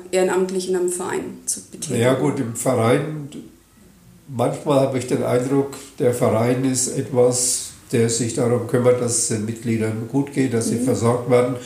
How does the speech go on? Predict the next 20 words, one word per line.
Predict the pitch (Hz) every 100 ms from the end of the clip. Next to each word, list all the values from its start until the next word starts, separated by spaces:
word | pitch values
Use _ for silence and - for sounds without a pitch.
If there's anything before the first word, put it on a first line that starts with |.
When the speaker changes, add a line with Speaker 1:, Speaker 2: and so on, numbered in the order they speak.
| - - - -
Speaker 2:
Wir | 139
kümmern | 120 135 123 120
uns | 127 110 127 - 165
um | 107 113
Informationen, | 113 - 104 107 - 123 127 139
wir | 113
Speaker 1:
Ja. | 110 101
Speaker 2:
kümmern | 120 123
uns | 123 120 117 - - - -
jetzt | 120 123 - - - - - -
momentan | 120 113 131 - 120 131
um | 120
die | 120
Medikamente, | 117 120 113 110 110 139 165 170 170 - - - - - -
die | 147
sie | 135 127
bekommen | 123 135 143 - - - - -
für | - 131
die | 127
Varroa | 113 117 117 120 120